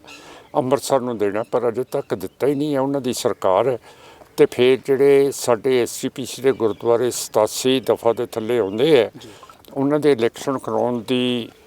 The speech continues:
Speaker 1: ਡਿਊਟੀ ਹੈਗੀ ਹੈ ਪੰਜਾਬ ਸਰਕਾਰ ਦੀ, ਉਹ ਵੀ ਸੁੱਤੇ ਪਏ, ਉਹਨਾਂ ਦੇ ਵੀ ਇਲੈਕਸ਼ਨਸ ਨਹੀਂ ਕਰਾਉਂਦੇ। ਤੇ ਜਿਹੜੇ ਐਸ ਜੀ ਪੀ ਸੀ ਦੇ ਤਹਿਤ ਗੁਰਦੁਆਰਾ ਸਾਹਿਬ ਆਉਂਦੇ ਹੈ,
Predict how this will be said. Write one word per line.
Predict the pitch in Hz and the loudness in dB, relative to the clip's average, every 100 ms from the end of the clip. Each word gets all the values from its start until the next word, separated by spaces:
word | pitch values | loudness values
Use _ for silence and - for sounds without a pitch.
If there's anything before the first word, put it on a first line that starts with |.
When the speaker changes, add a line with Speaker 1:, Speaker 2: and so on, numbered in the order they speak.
| - - | -20 -20
Speaker 1:
ਡਿਊਟੀ | 101 117 120 170 131 | -4 -2 0 0 0
ਹੈਗੀ | 104 113 143 120 | 0 -2 -2 0
ਹੈ | 104 110 113 - - | 4 4 4 0 -2
ਪੰਜਾਬ | 127 110 101 - | 2 4 2 0
ਸਰਕਾਰ | - 120 - 107 110 | -6 -4 2 2 2
ਦੀ, | 123 123 123 | -2 -2 -4
ਉਹ | 123 139 | 2 2
ਵੀ | 151 | 2
ਸੁੱਤੇ | 156 147 - 147 | -2 -2 2 2
ਪਏ, | - 131 135 | 4 2 2
ਉਹਨਾਂ | 120 123 151 | 2 0 -2
ਦੇ | 147 | -2
ਵੀ | 139 | -4
ਇਲੈਕਸ਼ਨਸ | 127 127 - - 120 | -2 -2 -4 -8 -6
ਨਹੀਂ | 113 | -6
ਕਰਾਉਂਦੇ। | 135 123 127 131 123 - - - - - - | -2 0 2 4 2 -2 -20 -20 -20 -8 2
ਤੇ | 135 | 4
ਜਿਹੜੇ | 117 151 143 | 4 2 0
ਐਸ | 123 131 - | 0 0 -2
ਜੀ | 160 | -6
ਪੀ | 151 156 | -4 -6
ਸੀ | - 135 | -6 -2
ਦੇ | 147 147 135 113 - - _ - - - - - - 117 - | 0 2 0 -4 -16 -20 _ -20 -20 -20 -20 -20 -8 -6 4
ਤਹਿਤ | 127 156 - | 6 6 4
ਗੁਰਦੁਆਰਾ | 120 123 101 117 127 | 2 0 4 2 2
ਸਾਹਿਬ | - 127 131 | 2 0 2
ਆਉਂਦੇ | 117 113 123 139 | 0 0 2 4
ਹੈ, | 95 85 | 2 -2